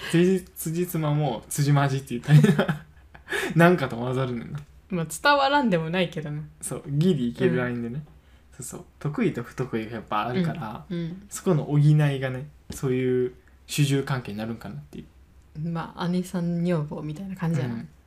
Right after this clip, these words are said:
Speaker 1: だから楓が妹って信じられへんもんな。
Speaker 2: うん、末っ子ですよ、私。
Speaker 1: 絶対嘘やん。
Speaker 2: いや、マジで嘘やんって言われる方がうちはよくわからん。
Speaker 1: <laughs>
Speaker 2: めちゃくちゃ末っ子やんと思うけどな。
Speaker 1: あ、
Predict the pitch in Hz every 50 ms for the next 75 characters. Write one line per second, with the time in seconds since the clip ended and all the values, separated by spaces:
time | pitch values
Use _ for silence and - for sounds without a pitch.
0 | _ - - - - _ _ - 135 - - - 196 277 339 339 302 254 226 226
1 | 208 190 202 226 220 220 233 196 - 170 - - 135 139 147 175 175 143 - 120
2 | 107 104 - - 78 - - - _ _ - _ - - _ - 185 170 165 151
3 | 147 - - - 185 190 185 - - 202 190 185 180 185 - 151 - - - _
4 | - 156 165 151 - - - - - - - _ _ _ _ - - - - 151
5 | - - - - - - 277 151 127 - - 120 117 - - - - - - -
6 | - _ - - _ - - - _ 190 180 160 165 175 180 196 240 330 339 294
7 | 269 262 254 254 269 240 180 160 - - - - - - - - - - - 226
8 | - - 339 302 220 160 151 147 147 - 170 175 196 202 196 190 190 202 - 247
9 | 220 185 165 170 160 - 160 151 165 170 - 165 151 - - - - - - _
10 | - 147 139 139 - - - - - 240 233 - 539 277 294 - - - 359 370
11 | - - - 508 - - - 254 247 240 240 - - 226 190 170 160 156 175 175
12 | 190 190 185 170 151 156 151 151 160 165 - - - - 160 151 147